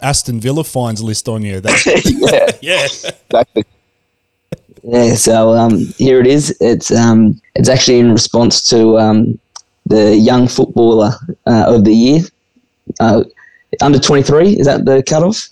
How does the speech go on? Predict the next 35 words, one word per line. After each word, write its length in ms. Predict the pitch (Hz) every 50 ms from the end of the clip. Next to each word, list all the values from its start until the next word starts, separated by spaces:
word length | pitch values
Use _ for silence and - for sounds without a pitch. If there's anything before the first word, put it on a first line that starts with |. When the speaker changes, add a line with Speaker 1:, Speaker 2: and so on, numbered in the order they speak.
| _ -
Speaker 1:
That's 280 | 160 165 151 - -
right. 160 | 156 151 -
Speaker 3:
Yep. 140 | 113 104 -
Speaker 1:
Yep, 240 | 139 151 160 156 -
that's 300 | - 143 143 139 - -
our, 220 | 151 139 131 107 117
Speaker 3:
Yeah. 80 | 123 131 131
Speaker 1:
uh, 40 | 123 - _ _
M 200 | 147 156 151 143
T 360 | 131 - 151 131 131 135 135
E 40 | 135
Speaker 3:
Um, 400 | 131 123 120 117 113 113 107 98
Speaker 1:
S 240 | 139 139 - - -
A, 380 | 139 127 127 123 123 120 123
uh, 220 | - 123 123 120 120
Young 360 | 120 117 131 135 139 135 131
Talent 360 | - - 139 131 131 131 123 -
Award. 520 | 120 113 117 113 107 98 95 92 92 - - - - - _ _ _ _ _ _
Speaker 3:
Yeah, 260 | - 120 127 131 127
well, 240 | 117 117 113 101 -
we've 160 | - 127 127
just, 260 | - 135 - - - - -
we've 120 | 123 135
got 200 | 139 156 151 120
one 160 | 135 127 120
here, 300 | 123 117 120 120 120 113
and, 140 | 110 113 104
uh, 260 | 110 117 110 113 113 - _ _ _ _ _ _ - -
a, 280 | 113 113 110 104 110
uh, 260 | 110 110 110 107 - - - _
anonymous 460 | 120 123 123 127 127 123 120 120 -
texter 600 | - - 143 - - - - - - 120 110 107 - - _ _ _
couldn't 240 | - 131 120 117 107
believe 360 | 110 113 110 113 113 120 107
that, 200 | 113 - -